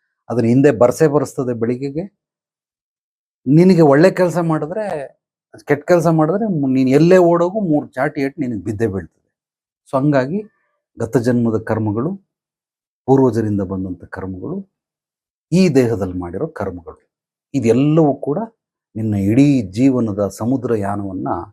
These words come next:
ದೋಣಿ ರೂಪದಲ್ಲಿ, ಆ ಕರ್ಮಗಳು ದೋಣಿಯಿಂದ ರೆಡಿಯಾಗಿರ್ತವೆ ಮೂರು ಕರ್ಮ. ಇದಕ್ಕೆ ಎರಡು ಊರುಗೋಲುಗಳಿರ್ತವೆ ತಳ್ಳಕ್ಕೆ. ಎರಡೋ ಒಂದು, ಅದು ಬುದ್ಧಿ ಮತ್ತೆ ಜ್ಞಾನ ಅನ್ನೋ ಊರುಗೋಲು ಇಟ್ಕೊಂಡು ನೀನ್ ಸಮುದ್ರದನ್ನ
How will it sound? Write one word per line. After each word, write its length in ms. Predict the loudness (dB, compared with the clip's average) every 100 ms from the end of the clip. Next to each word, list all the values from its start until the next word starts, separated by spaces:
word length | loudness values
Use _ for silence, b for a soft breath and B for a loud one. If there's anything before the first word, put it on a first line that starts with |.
| _ _ _ _ _
ದೋಣಿ 320 | 0 4 6 4
ರೂಪದಲ್ಲಿ, 540 | 2 -2 -6 -6 -4
ಆ 200 | -4 -6
ಕರ್ಮಗಳು 760 | -10 -6 -4 -2 -2 -2 -4 -2
ದೋಣಿಯಿಂದ 420 | 0 2 0 -2
ರೆಡಿಯಾಗಿರ್ತವೆ 760 | -2 0 0 -2 -8 -10 -8
ಮೂರು 180 | -8 -10
ಕರ್ಮ. 300 | -10 -16 -16 _ _ _ _ _ _ _ _ _ 0
ಇದಕ್ಕೆ 280 | 0 4 4
ಎರಡು 240 | 4 4
ಊರುಗೋಲುಗಳಿರ್ತವೆ 880 | 4 4 4 2 2 -2 -4 -8 -14
ತಳ್ಳಕ್ಕೆ. 600 | -8 -6 -6 -10 _ _ -8
ಎರಡೋ 280 | -4 0
ಒಂದು, 280 | 0 -2 -4
ಅದು 240 | -8 -6 -4
ಬುದ್ಧಿ 400 | 0 0 0 -2
ಮತ್ತೆ 300 | -2 -6 -16
ಜ್ಞಾನ 380 | -10 -4 -2
ಅನ್ನೋ 240 | -2 -2 -4
ಊರುಗೋಲು 480 | -2 -2 -2 -4 -6
ಇಟ್ಕೊಂಡು 380 | -12 -12 -8
ನೀನ್ 280 | -6 -4 -6
ಸಮುದ್ರದನ್ನ 640 | -6 -4 -4 -2 -4 -4